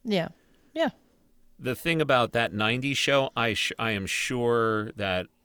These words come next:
Speaker 2: they will get to know each other, but you could just tell they were all like, "All right, it's your turn." All right, it's your turn.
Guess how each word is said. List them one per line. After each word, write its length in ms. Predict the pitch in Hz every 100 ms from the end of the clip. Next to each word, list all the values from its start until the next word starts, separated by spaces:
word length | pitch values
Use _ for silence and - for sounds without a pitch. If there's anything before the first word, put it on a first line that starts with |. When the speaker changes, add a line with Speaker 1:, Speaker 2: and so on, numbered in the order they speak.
| 110
Speaker 2:
they 220 | 104 101
will 320 | 92 92 87 - - 107
get 240 | 107 101
to 100 | -
know 280 | 90 90 95
each 240 | 107 101 117
other, 220 | 113 110
but 160 | 107
you 140 | 98 98
could 140 | 95
just 220 | 87 80
tell 380 | - 101 92 82
they 140 | 82 80
were 120 | 82
all 140 | 78 78
like, 260 | 76 73 - _ _ _ _ _ _ _ _ _ _ _ _
"All 120 | 117
right, 200 | 110 95
it's 180 | 90 -
your 120 | 110
turn." 380 | 90 92 69 65 - - - - -
All 140 | - 104
right, 180 | 92 82
it's 180 | 78
your 140 | 87 76
turn. 400 | - 67 64